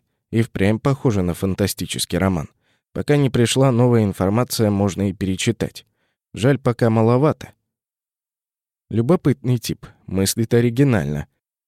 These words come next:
И почему-то стремится выполнить задание, хотя и понятия не имеет, кто и зачем их ему дал. Но откуда же он вообще взялся?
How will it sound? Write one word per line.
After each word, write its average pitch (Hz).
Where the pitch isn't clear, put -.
И 110
почему-то 113
стремится 113
выполнить 107
задание, 117
хотя 95
и 92
понятия 104
не 82
имеет, 95
кто 101
и 92
зачем 95
их -
ему 82
дал. 80
Но 87
откуда 151
же 143
он 135
вообще 135
взялся? 113